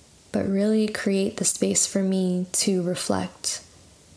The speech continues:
Who is it that I am? Who is it that I'm creating?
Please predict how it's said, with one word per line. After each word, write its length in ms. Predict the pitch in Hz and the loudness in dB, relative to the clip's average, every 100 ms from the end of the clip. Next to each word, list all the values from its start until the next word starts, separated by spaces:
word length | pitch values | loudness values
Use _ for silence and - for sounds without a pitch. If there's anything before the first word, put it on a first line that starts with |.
| - - - - - - - - - - - - - - - - - - - - - - - - - - - | -20 -20 -20 -20 -20 -20 -20 -20 -20 -20 -20 -20 -20 -20 -20 -20 -20 -20 -20 -20 -20 -20 -20 -20 -16 -10 0
Who 120 | 214 | 2
is 140 | 202 | 4
it 140 | 190 185 | 2 0
that 160 | 180 | -2
I 80 | 180 | 0
am? 460 | 175 175 170 170 165 - - - - - - - - | -2 -2 -2 -4 -8 -14 -20 -20 -20 -20 -20 -20 -16
Who 140 | - 208 | -2 0
is 120 | 202 | 0
it 100 | 190 | 0
that 120 | 185 | -2
I'm 180 | 180 175 | 0 -2
creating? 720 | - 190 180 180 185 185 185 | -2 -2 0 0 -2 -2 -4